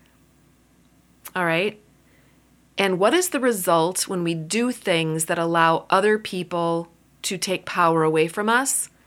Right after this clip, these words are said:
The result is that we are powerless. We care, but we're powerless. This is the vic-, this is, uh, the result is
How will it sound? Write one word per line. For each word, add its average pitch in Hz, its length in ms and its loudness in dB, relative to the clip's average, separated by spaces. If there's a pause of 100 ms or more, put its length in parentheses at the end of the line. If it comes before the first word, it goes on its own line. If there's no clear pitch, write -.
(440)
The 185 100 -2
result 190 720 0 (440)
is 180 220 2
that 175 220 2
we 214 340 -2
are 185 240 2
powerless. 185 1120 2 (640)
We 226 160 0
care, 233 720 2 (640)
but 185 220 2
we're 185 140 2
powerless. - 800 -2 (1200)
This 214 380 0
is 180 500 -2 (260)
the 208 120 -2
vic-, 214 320 -6
this 202 280 -2
is, 170 380 -2
uh, 196 60 2
the 175 120 0
result 175 360 0
is 175 260 -6